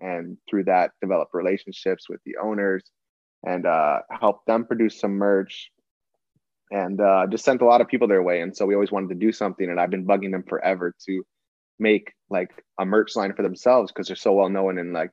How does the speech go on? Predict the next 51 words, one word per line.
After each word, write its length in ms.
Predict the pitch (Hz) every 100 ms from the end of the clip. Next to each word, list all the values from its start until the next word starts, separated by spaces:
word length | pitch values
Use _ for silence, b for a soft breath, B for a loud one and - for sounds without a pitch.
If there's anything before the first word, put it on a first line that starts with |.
| -
the 80 |
East 240 | 101 101 -
York 220 | 90 -
community. 480 | 95 95 92 90 - _
And, 240 | 87 87 85
uh, 220 | 80 73 - _ _ _ _ _ -
they 80 | 127
just 160 | 123
don't 140 | 135 123
have 100 | 110
enough 180 | 104 -
time. 360 | 95 90 90 _
They're 80 | 101
so 220 | - 110
busy 400 | 92 95 101 107
and, 180 | 87 87
you 60 | 90
know, 160 | 87
they're 100 | 87
kinda 240 | - 98 92
like 160 | 90
a, 220 | 82 76 -
a 100 | 82
mom 200 | 90 90
and 80 | 85
pop 220 | 90 80
shop. 320 | - 98 98 -
And 160 | 92
so 240 | - 95 87
you 120 | 98
gotta 180 | 95 85
really, 240 | 95 95
like, 160 | 87 90
do 140 | - 95
it, 140 | - _ _ _ _ _ -
not 200 | 120 -
for 220 | 123 117
them, 200 | 101 90
but, 240 | 90 87 90
you 80 |
know, 200 | 98 87 - -
put, 200 | - -
put 120 | 104 -
the, 320 | 82 90 80
the 60 | 101
ball 300 | 92 92 92
in 60 |
their 120 | 92 -
park. 320 | 92 90 -
And, 240 | 95 87
uh, 220 | 85 69